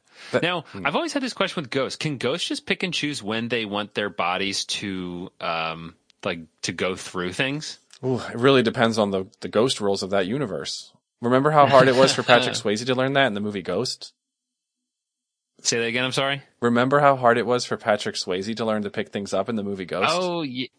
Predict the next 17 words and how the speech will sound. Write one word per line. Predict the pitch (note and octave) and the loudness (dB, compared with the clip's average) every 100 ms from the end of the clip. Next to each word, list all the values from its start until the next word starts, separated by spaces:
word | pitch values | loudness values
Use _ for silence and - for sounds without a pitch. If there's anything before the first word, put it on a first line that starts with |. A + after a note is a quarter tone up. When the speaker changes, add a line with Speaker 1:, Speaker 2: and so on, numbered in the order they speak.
| - | -20
Speaker 2:
y-, | - B2+ A#2+ | -10 -8 -4
right. | A#2 E3+ - - | -4 -4 -4 -4
Yeah, | D3+ | -4
exactly. | D3 G2 A2 D#3+ G#2+ F2+ | -2 -2 -2 -2 -4 -4
He | A#2+ | -2
had | B2+ | -2
a | A2+ | -2
hard | C3 B2 | -2 -2
time, | B2+ B2+ A#2+ | -2 -2 -2
you | B2 | -4
know, | A2 | -4
ex-, | G2+ - A2+ - _ _ - A#2+ | -8 -12 -20 -20 _ _ -8 -4
um, | G2 F#2+ F#2 E2+ | -4 -4 -6 -10
what's | A#2+ A2+ | -8 -6
it | - | -6
called? | - E2+ E2+ F2+ | -6 -6 -6 -6
Um, | F2 F2 E2+ | -4 -4 -6